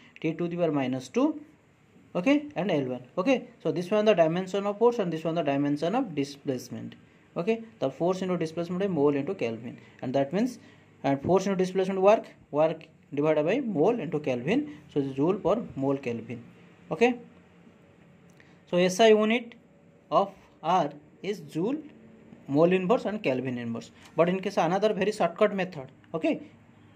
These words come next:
this one the lengthy method, okay, this one the lengthy method, but in very shortcut method, P V is equal to N R T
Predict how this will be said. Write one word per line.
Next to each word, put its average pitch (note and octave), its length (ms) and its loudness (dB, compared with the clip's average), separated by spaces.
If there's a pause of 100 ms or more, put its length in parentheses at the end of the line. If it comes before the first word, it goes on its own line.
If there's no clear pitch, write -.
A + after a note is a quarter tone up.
(480)
this C#3+ 220 -8
one F#3 160 2
the G#3+ 100 8
lengthy F#3+ 320 4
method, E3 320 -6 (160)
okay, E3+ 200 -4
this D3+ 180 -10
one E3+ 100 -4
the F3+ 80 0
lengthy F#3 300 2
method, D#3 280 -2
but E3 140 4
in E3+ 140 -2
very D#3+ 180 0
shortcut F3+ 400 2
method, G#3+ 260 -2
P F3 100 -2
V D#3+ 120 -4
is F3 80 0
equal E3 140 2
to C#3+ 60 4
N C#3+ 100 2
R E3+ 100 4
T C4+ 340 -4